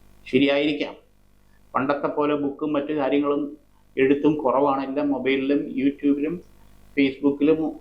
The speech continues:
അത് ഓൺലൈനിലും ആണല്ലോ. പക്ഷെ ഇതിൽ ഒരു അഡ്ജസ്റ്റ്മെന്റിൽ പോകണം. കുടുംബാന്തരീക്ഷത്തിൽ ഇത് വന്ന് ആ ഒരു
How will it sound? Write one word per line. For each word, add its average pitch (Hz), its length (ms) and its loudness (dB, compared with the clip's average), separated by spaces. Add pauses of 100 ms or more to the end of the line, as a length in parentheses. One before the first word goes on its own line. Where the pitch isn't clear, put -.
(100)
അത് 131 120 4
ഓൺലൈനിലും 135 640 2
ആണല്ലോ. 117 320 -4 (640)
പക്ഷെ - 160 0
ഇതിൽ 190 180 4 (340)
ഒരു 170 140 2
അഡ്ജസ്റ്റ്മെന്റിൽ 233 920 2
പോകണം. 165 320 -2 (120)
കുടുംബാന്തരീക്ഷത്തിൽ 226 960 -2 (1040)
ഇത് 190 260 4 (320)
വന്ന് 175 520 0 (220)
ആ 156 80 2 (100)
ഒരു 160 260 -2